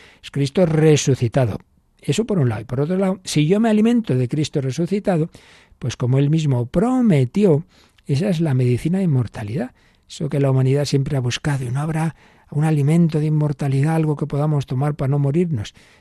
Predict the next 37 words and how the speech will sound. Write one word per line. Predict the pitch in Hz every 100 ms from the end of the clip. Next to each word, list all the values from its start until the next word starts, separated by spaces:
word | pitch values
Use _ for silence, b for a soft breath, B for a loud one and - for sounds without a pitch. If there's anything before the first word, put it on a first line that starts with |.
| b
Pues | - -
sí, | - 143 113 _
hay | - 127
algo, | 123 131 139 151
no | 147 180
para | 170
no | 139
morirnos, | 131 127 147 120 131
pero | - 127 117
sí | -
para | 139 143 127
que | 120 123 117 b b b _
realmente, | 117 117 123 123 131 147 -
mm, | 143 127 113
vi-, | 117 131 139
nuestra | 147 139 135 127 127 - -
alma, | 147 127
que | 101
no | 95 117
va |
a | 120
morir | 120 127
nunca, | 135 131 139
pero | 143 127
no | 127
solo | 123 143 117 143
eso, | 151 131
sino | 135 127 120
que | 123
el | 113
cuerpo | - 120 156 156 160
resucite. | 151 151 156 - 175 - 165 180 127 b b b b _ -
Pues | 113 127
eso | 113
es | 127
la | 123
Eucaristía. | 110 107 123 - 131